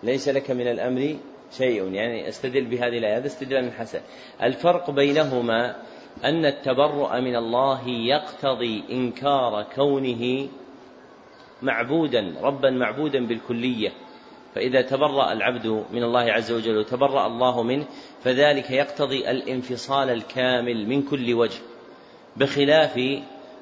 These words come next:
براءة النبي صلى الله عليه وسلم، فإن إذا برئ النبي صلى الله عليه وسلم من أحد لا تقتضي انفصاله عنه من كل وجه،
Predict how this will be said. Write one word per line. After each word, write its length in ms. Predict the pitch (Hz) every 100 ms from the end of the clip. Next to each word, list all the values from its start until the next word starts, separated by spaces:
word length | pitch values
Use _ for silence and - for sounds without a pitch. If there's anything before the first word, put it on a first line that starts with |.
| - -
براءة 600 | 107 127 151 139 123 123
النبي 480 | 123 120 131 135 123
صلى 280 | 123 117 113
الله 360 | 123 127 117
عليه 360 | 107 123 117 113
وسلم، 680 | 113 - 131 117 123 143 135 - - - - - -
فإن 360 | 113 139 139 127 123 120 -
إذا 240 | 113 117
برئ 280 | 120 139 117
النبي 380 | 123 120 131 123
صلى 200 | - 113
الله 300 | 113 123 117
عليه 260 | 113 120
وسلم 560 | 113 110 123 113 110 104 - - - 123
من 160 | 139
أحد 380 | - 143 139 143
لا 340 | 147 123 156
تقتضي 680 | 170 160 - 151 139 131 127
انفصاله 720 | 131 123 123 135 135 135 120 110
عنه 280 | 139 135
من 180 | 127 127
كل 320 | 127 160 143
وجه، 240 | 139 131